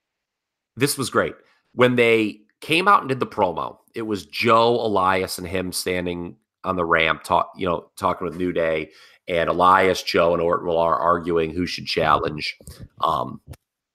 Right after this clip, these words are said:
Kofi for the title. And, you know, it sort of just played out, "Well, there's no gonna be no title match, but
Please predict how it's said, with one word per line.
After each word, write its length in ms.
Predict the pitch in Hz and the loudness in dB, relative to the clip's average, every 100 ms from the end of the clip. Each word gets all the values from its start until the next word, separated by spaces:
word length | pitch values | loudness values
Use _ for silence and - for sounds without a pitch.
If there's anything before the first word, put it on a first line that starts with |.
| _ _ _ _ | _ _ _ _
Kofi 360 | - 170 - 90 | 2 2 2 -2
for 80 | - | -2
the 80 | |
title. 460 | - 113 50 - - _ _ _ _ _ _ | 2 0 2 -4 -8 _ _ _ _ _ _
And, 760 | - 117 113 104 101 98 90 - | -2 2 4 4 4 0 -6 -8
you 100 | 113 | -2
know, 320 | 101 90 85 | 2 4 4
it 140 | 82 - _ - | 2 -2 _ -14
sort 300 | - 104 92 | -2 4 4
of 100 | 80 | 2
just 160 | 82 | -6
played 240 | - 98 87 | -2 2 4
out, 240 | 87 92 | 4 4
"Well, 380 | 117 120 117 107 | 4 6 6 6
there's 180 | 101 92 | 4 2
no 80 | 101 | 0
gonna 120 | 87 | 0
be 80 | 85 | -4
no 80 | |
title 300 | 85 107 117 | 0 2 4
match, 260 | 104 98 - | 2 0 -2
but 160 | - | -10